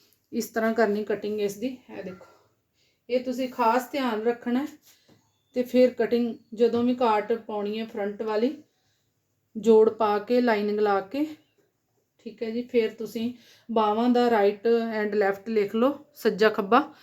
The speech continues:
ਕਿਹੜੀ ਸਾਡੀ ਸੱਜੀ ਹੈ, ਕਿਹੜੀ ਖੱਬੀ ਹੈ, ਉਸ ਹਿਸਾਬ ਦੇ ਨਾਲ ਤੁਸੀਂ ਧਿਆਨ ਰੱਖ ਕੇ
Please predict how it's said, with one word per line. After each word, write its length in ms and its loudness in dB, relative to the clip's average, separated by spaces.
ਕਿਹੜੀ 260 4
ਸਾਡੀ 260 0
ਸੱਜੀ 420 -2
ਹੈ, 40 4
ਕਿਹੜੀ 280 -2
ਖੱਬੀ 360 -4
ਹੈ, 60 0
ਉਸ 360 -6
ਹਿਸਾਬ 460 -4
ਦੇ 80 -2
ਨਾਲ 240 -2
ਤੁਸੀਂ 360 -8
ਧਿਆਨ 240 2
ਰੱਖ 240 2
ਕੇ 100 -4